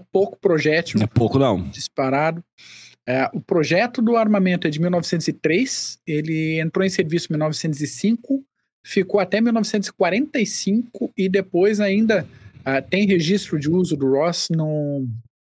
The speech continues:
Speaker 1: na Guerra de, de Independência de Israel. Ah, e uma característica interessante desse rifle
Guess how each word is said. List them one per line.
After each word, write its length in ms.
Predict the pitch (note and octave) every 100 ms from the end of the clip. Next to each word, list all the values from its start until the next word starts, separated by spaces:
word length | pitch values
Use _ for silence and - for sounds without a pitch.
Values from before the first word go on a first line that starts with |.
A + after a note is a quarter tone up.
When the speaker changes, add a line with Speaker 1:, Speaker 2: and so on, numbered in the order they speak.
| _ D3
Speaker 1:
na 140 | C#3
Guerra 200 | D3+ E3
de, 260 | D3 C#3+ -
de 200 | C#3 D3
Independência 560 | D3+ D#3 D#3 D3+ D3+ C#3+
de 60 |
Israel. 440 | C3+ C#3+ D3 F3+ - - _ _ _ _ -
Ah, 320 | C#3+ D3 D3 -
e 100 | E3+
uma 140 | G3+
característica 640 | A3 A3+ A3 G3+ A3+ C#4+ -
interessante 720 | D4 D4+ E3 - F#3+ B3 F#3
desse 220 | D3+ -
rifle 440 | B2 F#3+ - C3